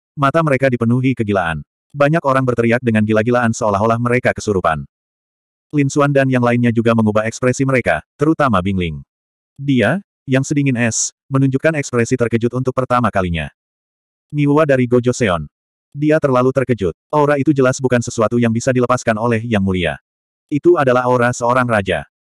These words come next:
Sosok buram itu sebenarnya adalah seorang raja. Tak perlu dikatakan lagi, hanya ada satu raja yang telah jatuh di Sungai Hitam, dan itu adalah Niwa of Gojoseon yang terkenal dari ribuan tahun yang lalu.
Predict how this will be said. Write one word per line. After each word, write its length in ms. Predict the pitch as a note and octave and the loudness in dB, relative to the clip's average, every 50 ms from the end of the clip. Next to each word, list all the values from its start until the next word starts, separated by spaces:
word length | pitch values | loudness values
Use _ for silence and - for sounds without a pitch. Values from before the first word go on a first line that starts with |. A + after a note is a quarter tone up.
| _ _ | _ _
Sosok 320 | - - C#3 C3+ - E3 D#3+ | 0 0 0 2 0 0 0
buram 240 | C#3+ C3+ C3+ C3+ | 2 2 2 2
itu 240 | C3 B2 B2 C3 C#3+ | 0 0 0 0 0
sebenarnya 560 | D3 - B2 A2+ G#2+ G#2+ A2 A2 A2+ A#2 A2+ | 0 0 0 0 2 2 2 0 0 0 0
adalah 160 | G#2+ G#2 G2+ - | 0 0 0 0
seorang 320 | - A2+ A#2 B2+ B2 A2 | 0 0 0 0 0 0
raja. 400 | G#2 G2 F2+ F2+ F2 D2+ C#2+ - _ _ _ _ _ _ _ _ _ _ _ _ _ _ _ _ _ _ _ _ _ _ _ _ _ _ | 0 -2 -2 -2 -4 -6 -6 -10 _ _ _ _ _ _ _ _ _ _ _ _ _ _ _ _ _ _ _ _ _ _ _ _ _ _
Tak 160 | D#3 D3+ C#3 | -2 0 0
perlu 160 | D3 C#3+ D3+ | 2 0 2
dikatakan 400 | D3+ C#3+ C3+ C3 B2 A#2+ A#2 A#2 | 0 2 0 0 0 0 0 2
lagi, 400 | A2 G#2+ A2 G#2+ G#2+ G#2+ C3 F#3 - _ _ _ _ - | 2 2 2 0 0 -2 -2 -2 -4 _ _ _ _ -2
hanya 240 | C#3 C#3+ D#3 D#3+ D3+ | -2 0 2 2 0
ada 80 | C3+ B2+ | 0 0
satu 160 | - A#2 A#2 | 0 0 0
raja 240 | A2 G#2+ G#2 A2 A#2+ | 0 0 2 2 2
yang 160 | A#2+ A2 G#2 | 0 0 0
telah 160 | G#2+ G2+ G2 | 0 -2 0
jatuh 240 | G2 A2 A2+ - B2+ | 0 -2 0 0 -2
di 80 | A#2+ A#2 | -2 -2
Sungai 240 | - C#3 D3 D3 | -2 -2 -2 0
Hitam, 320 | C3+ C3 A#2+ - F2 D#2 D2+ - _ _ | -2 0 0 -2 -2 -2 -4 -10 _ _
dan 240 | _ D3 B2 G#2 G2+ | _ -2 -2 -2 0
itu 160 | A2 C#3 D3+ | -2 0 0
adalah 240 | C#3 A#2+ G#2+ G2+ G#2 | 2 2 2 0 0
Niwa 240 | G2+ G2 G#2 A2 A2 | 0 2 2 2 0
of 160 | A2 - A2 | 0 0 0
Gojoseon 400 | A2+ G#2 G#2+ - - B2+ B2 A#2+ | 0 0 0 -2 0 0 0 0
yang 160 | B2 A#2+ A2+ | 0 0 -2
terkenal 320 | A2 G#2+ G#2 A#2 A2 G#2+ | -2 -2 -4 -2 0 0
dari 240 | G#2+ G#2 G#2+ G#2+ A2+ | 0 0 0 0 0
ribuan 240 | A#2 A2+ B2+ C3+ B2+ | 0 0 0 0 0
tahun 320 | A#2+ A#2+ A2+ G#2+ G#2+ F2+ | 0 -2 -2 -2 -2 -2
yang 160 | F#2 F2+ F2 E2+ | -2 -2 -2 -2
lalu. 240 | E2 D#2 D#2 C#2+ | -2 -2 -4 -6